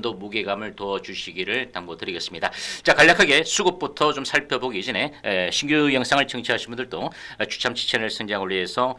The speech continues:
영상 청취 이후에는, 아, 채널 성장을 위한 구독과 그리고 좋아요 한 번씩 꼭 눌러주시면 감사드리겠습니다.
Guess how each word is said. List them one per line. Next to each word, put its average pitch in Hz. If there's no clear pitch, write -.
영상 98
청취 101
이후에는, 113
아, 82
채널 123
성장을 104
위한 107
구독과 -
그리고 92
좋아요 90
한 90
번씩 -
꼭 123
눌러주시면 90
감사드리겠습니다. 85